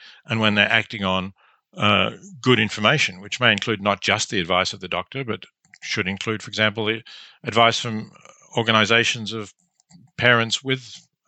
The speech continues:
uh, children with that disability, or if the disability is one that is not, uh, profound cognitive disability, of people with that disability themselves.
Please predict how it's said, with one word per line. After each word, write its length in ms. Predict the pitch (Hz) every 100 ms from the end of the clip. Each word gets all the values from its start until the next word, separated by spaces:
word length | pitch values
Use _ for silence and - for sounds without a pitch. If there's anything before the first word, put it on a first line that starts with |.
| -
uh, 140 | 107 110 104 -
children 340 | 110 92 92
with 80 | 87
that 160 | 90
disability, 540 | - - 90 85 82 82 -
or 320 | 95 95 101 - _ _ _
if 160 | - -
the 80 |
disability 520 | 90 87 90 92 90 92
is 120 | 85
one 180 | 95 87
that 140 | 87
is 220 | 87 - - - - _ -
not, 360 | 113 98 - - -
uh, 340 | 98 90 92 - - 156 _ - - _ -
profound 440 | 95 104 95 92
cognitive 420 | - 151 139 90
disability, 540 | 90 - 92 87 98 107
of 460 | 98 92 90 - _ _
people 280 | 107 101 104
with 160 | 98
that 200 | 101 98
disability 640 | - - 104 101 101 95 98 _ - - _ -
themselves. 760 | 98 98 160 147 87 135 -